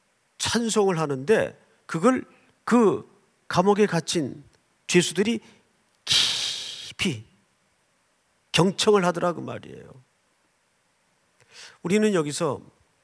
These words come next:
이들이 그런 골똘히 들었던 태도를 넘어서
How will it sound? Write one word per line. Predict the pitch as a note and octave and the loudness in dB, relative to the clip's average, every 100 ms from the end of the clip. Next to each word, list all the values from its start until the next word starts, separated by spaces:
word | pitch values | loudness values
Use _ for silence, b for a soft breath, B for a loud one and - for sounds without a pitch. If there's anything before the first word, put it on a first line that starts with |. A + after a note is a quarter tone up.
| _ _ b b b b b _ - | _ _ b b b b b _ -10
이들이 | E3+ E3 A3 A#3+ | -6 -2 0 -2
그런 | - E3+ F#3+ F#3 - | -2 -2 -2 -2 -4
골똘히 | - F3+ F#3 G#3+ G#3+ G#3 | -2 -2 -2 -2 -2 -4
들었던 | - E3 D#3+ F3 D#3+ D3+ | -6 -6 -6 -6 -8 -10
태도를 | - - G#3 G3 F#3 F#3 E3 | -12 -6 -4 -4 -4 -4 -2
넘어서 | B2 D3 E3 A#2+ C3+ G3+ | 0 0 0 -2 -6 -8